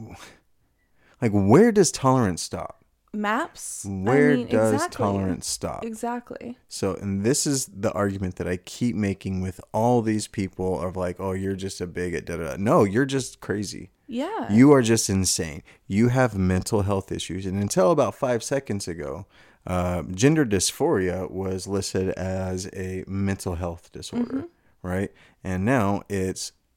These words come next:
Speaker 1: glorified. And if you say anything against it, anything at all,
Speaker 2: Struck down.
Speaker 1: Yeah.
Speaker 2: Yep. Yep.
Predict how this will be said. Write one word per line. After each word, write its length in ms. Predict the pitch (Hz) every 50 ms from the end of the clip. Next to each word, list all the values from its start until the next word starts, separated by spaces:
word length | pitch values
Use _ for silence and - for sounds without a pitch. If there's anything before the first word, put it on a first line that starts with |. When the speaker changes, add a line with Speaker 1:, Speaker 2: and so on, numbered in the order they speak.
| 104 92
Speaker 1:
glorified. 880 | - 98 90 90 95 104 113 120 110 92 87 - - 87 85 85 - -
And 120 | - 95 95
if 140 | 90 - 101
you 80 | 95
say 640 | 92 - - - - - - 135 135 123 95 - - - - _ _ _ _ - -
anything 920 | 208 233 240 247 240 233 220 190 160 127 - - 117 104 95 92 95 - _ _ -
against 480 | 107 110 104 101 95 92 92 - - -
it, 160 | - - - _ _ _ _ _ -
anything 520 | 175 185 185 180 170 - 170 156 151 151
at 80 | 135 123
all, 340 | 113 90 85 92 - - _ _ _ _ _ _ _ - - - _ _ _ _ _ _ _ -
Speaker 2:
Struck 300 | - - - 214 214 -
down. 280 | - - - - 220 - _ _ - -
Speaker 1:
Yeah. 80 | 196 202
Speaker 2:
Yep. 200 | 233 - - 254 247 _ _ _ _ _ _ _ _ _ _ _ _ _ _ _ _ _ _ _ _ _ - - -
Yep. 260 | 254 214 240 254 _